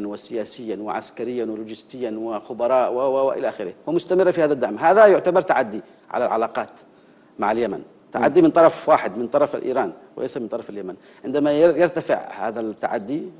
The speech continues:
Speaker 1: و-، وحتى هي تستطيع أن تلوح ل-، لجماعتها هذه
Speaker 2: مهم.
Speaker 1: أن، بأن تكف عن قتل اليمنيين
Speaker 2: مهم.
Speaker 1: وأن،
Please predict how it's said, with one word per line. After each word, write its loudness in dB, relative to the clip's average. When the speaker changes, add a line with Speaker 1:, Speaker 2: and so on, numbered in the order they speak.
Speaker 1:
و-، -4
وحتى -2
هي 4
تستطيع 0
أن -4
تلوح 0
ل-، -6
لجماعتها 2
هذه 2
Speaker 2:
مهم. 0
Speaker 1:
أن، -2
بأن 0
تكف 2
عن -2
قتل -8
اليمنيين -2
Speaker 2:
مهم. -6
Speaker 1:
وأن، 0